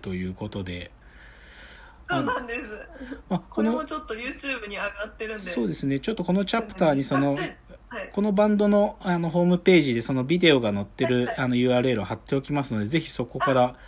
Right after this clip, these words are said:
Speaker 2: ありがとうございます。
Speaker 1: 箕浦さんを探してみてほしいですね。
Speaker 2: はい。いや、もうね、作品が最高ですよ、これ。
Speaker 1: そうですね。なんかこう、
Speaker 2: はい。
Speaker 1: グルーヴがいい曲ですね。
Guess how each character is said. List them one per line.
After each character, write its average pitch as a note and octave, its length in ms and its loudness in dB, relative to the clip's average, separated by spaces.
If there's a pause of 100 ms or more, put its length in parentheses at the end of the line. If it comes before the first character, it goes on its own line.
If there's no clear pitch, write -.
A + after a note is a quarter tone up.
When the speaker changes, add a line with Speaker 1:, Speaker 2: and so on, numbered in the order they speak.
(100)
Speaker 2:
あ - 60 -12
り C4+ 80 -10
が C#4 100 -12
と - 120 -12
う - 60 -10
ご - 40 -16
ざ - 120 -8
い - 20 -10
ま - 60 -8
す。 C#3 40 0
Speaker 1:
箕 D#3 220 4
浦 B2+ 120 2
さ - 120 -10
ん G2 40 -4
を - 20 -4
探 B2 260 -4
し - 80 -8
て - 80 -4
み D#3+ 140 -2
て G2 80 -6
ほ F#2 100 -10
し F#2+ 120 -10
い - 20 -16
で F2+ 80 -14
す - 140 -14
ね。 B2 180 -6 (340)
Speaker 2:
は - 140 6
い。 - 360 2
い - 40 -6
や、 B2+ 80 -6
も - 160 -6
う A3 60 -10
ね、 G#3 80 -10
作 C#4 280 -12
品 G#4 140 -4
が F4 100 -2
最 D4+ 180 -6
高 D4 140 -10
で C#4+ 160 -6
す A3 80 -12
よ、 F3 80 -10 (240)
こ F#3 80 -8 (120)
れ。 - 60 -12
Speaker 1:
そ G3+ 200 -4
う D#3 40 -4
で A2+ 120 2
す - 100 -8
ね。 A#2+ 180 0
な B2+ 120 -4
ん A#2 60 -4
か A2+ 100 -10
こ G#2+ 500 -4
う、 - 20 -6
Speaker 2:
は G2+ 120 -10
い。 F#2 60 -16 (580)
Speaker 1:
グ B2+ 120 0
ル F3+ 240 10
ー E3 100 2
ヴ - 20 6
が D#3+ 140 8
い D3+ 160 2
い F#2 60 -4
曲 - 280 -10
で F2 80 -12
す - 140 -12
ね。 A#2+ 300 -2